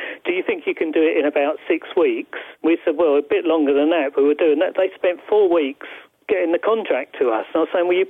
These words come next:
better get the contract to us 'cause this end date, you're, you're making it an impossible <laughs> task for us." But we based it, we used all the Fire and Ice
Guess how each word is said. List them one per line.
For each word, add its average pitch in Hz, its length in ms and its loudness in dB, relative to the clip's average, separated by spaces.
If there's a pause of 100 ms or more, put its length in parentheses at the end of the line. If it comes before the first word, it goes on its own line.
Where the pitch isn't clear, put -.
better 233 280 0 (180)
get 220 160 -2
the - 60 -4
contract - 460 -4
to - 80 -2
us - 120 -6
'cause - 140 -2 (400)
this 196 200 2
end 202 220 -2
date, 143 300 0
you're, 185 200 2
you're 185 240 0
making 175 300 -2
it 160 140 0
an 156 80 0
impossible 156 540 -2
<laughs> 147 120 -4
task 226 240 0 (140)
for 123 160 2
us." 104 100 -6 (720)
But 156 120 2
we 165 100 2
based 190 380 -2
it, 156 200 0
we 160 120 0
used 180 240 0
all 196 100 2
the 175 80 2
Fire 170 300 0
and 151 100 2
Ice 170 220 0